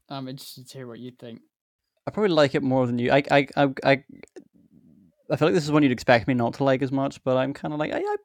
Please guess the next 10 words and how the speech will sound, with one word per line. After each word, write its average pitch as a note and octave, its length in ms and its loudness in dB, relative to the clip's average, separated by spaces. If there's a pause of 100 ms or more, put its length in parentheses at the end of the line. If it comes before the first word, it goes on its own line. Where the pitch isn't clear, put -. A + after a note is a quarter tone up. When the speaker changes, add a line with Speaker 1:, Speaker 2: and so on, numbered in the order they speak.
Speaker 2:
I G#4 120 -2
buy - 140 0
into B2+ 380 -2
it. - 80 -2 (1040)
Speaker 1:
Hmm. F3 220 -8 (440)
Speaker 2:
I - 40 -10
mean, F3+ 40 -2
it's F#3 100 -6
not B3+ 120 -4
great, A#2 260 -2